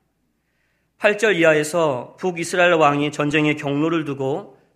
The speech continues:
남유다 왕에게 묻는 것을 봤을 때에 남유다 왕은 이미 전쟁 경험이 많은 베테랑임을 짐작할 수 있습니다. 이로써 북이스라엘 왕은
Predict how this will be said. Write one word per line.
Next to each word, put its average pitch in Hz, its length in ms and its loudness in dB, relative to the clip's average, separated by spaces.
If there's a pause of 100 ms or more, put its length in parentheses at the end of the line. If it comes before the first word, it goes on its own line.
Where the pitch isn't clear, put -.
(140)
남유다 156 500 0
왕에게 135 560 0
묻는 147 280 -2
것을 147 240 -6
봤을 120 320 -10
때에 117 460 -8 (640)
남유다 160 460 2
왕은 160 420 2
이미 175 440 -4
전쟁 156 540 -4
경험이 139 480 -2
많은 135 600 -4 (380)
베테랑임을 160 800 -2
짐작할 139 460 -6
수 135 480 -10
있습니다. 113 540 -18 (1160)
이로써 196 380 -2
북이스라엘 175 560 0
왕은 147 680 2